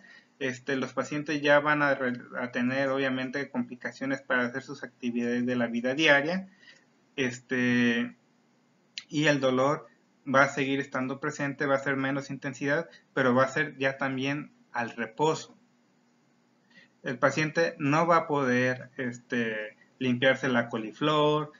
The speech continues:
ni, ni abrocharse su brasier si es mujer, y le va a seguir doliendo muchas veces por la noche. Y ya cuando tú exploras a un paciente en la segunda fase, vas a encontrar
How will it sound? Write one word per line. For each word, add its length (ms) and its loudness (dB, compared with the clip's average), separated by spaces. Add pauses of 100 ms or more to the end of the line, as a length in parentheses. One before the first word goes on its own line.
(160)
ni, 760 4
ni 280 -2
abrocharse 480 -4
su 180 -10
brasier 480 0
si 160 -6
es 80 -2
mujer, 520 0 (220)
y 100 0
le 120 6
va 100 6
a 40 -2
seguir 320 -2
doliendo 520 2 (120)
muchas 340 -4
veces 280 -2
por 180 -6
la 160 -2
noche. 420 -12 (540)
Y 340 4 (340)
ya 580 4
cuando 260 0
tú 140 -4
exploras 420 0
a 40 -6
un 60 -6
paciente 400 -4
en 60 0
la 60 -6
segunda 420 -4
fase, 340 0
vas 220 -2
a 20 -6
encontrar 600 -2